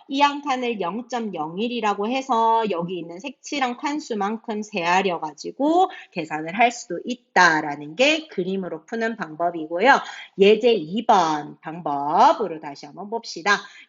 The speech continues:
영점오 곱하기 영점구를 한다고 합니다.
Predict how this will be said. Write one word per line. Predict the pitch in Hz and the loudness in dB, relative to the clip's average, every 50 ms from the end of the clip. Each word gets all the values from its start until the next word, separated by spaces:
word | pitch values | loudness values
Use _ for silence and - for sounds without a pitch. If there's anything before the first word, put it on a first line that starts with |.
| - | -2
영점오 | 196 214 226 240 269 302 330 - _ - 311 294 294 285 254 254 254 262 233 | 2 4 4 4 2 -2 -6 -14 _ -8 -6 -4 -4 -4 -4 -4 -4 -6 -6
곱하기 | 220 175 - _ - 214 175 175 165 165 175 170 160 | -10 -10 -12 _ -10 -8 -8 -8 -8 -10 -12 -10 -10
영점구를 | 165 170 196 233 240 - 220 190 185 180 _ - - 175 170 185 190 202 | -8 -8 -8 -10 -10 -10 -10 -10 -10 -12 _ -12 -10 -8 -4 -4 -2 -2
한다고 | 185 180 170 - 160 160 156 170 | -2 -2 -4 -6 -8 -8 -6 -4
합니다. | 190 226 240 226 196 160 156 170 170 170 175 | -2 -2 -2 -2 -2 -4 -2 -2 -2 -2 -4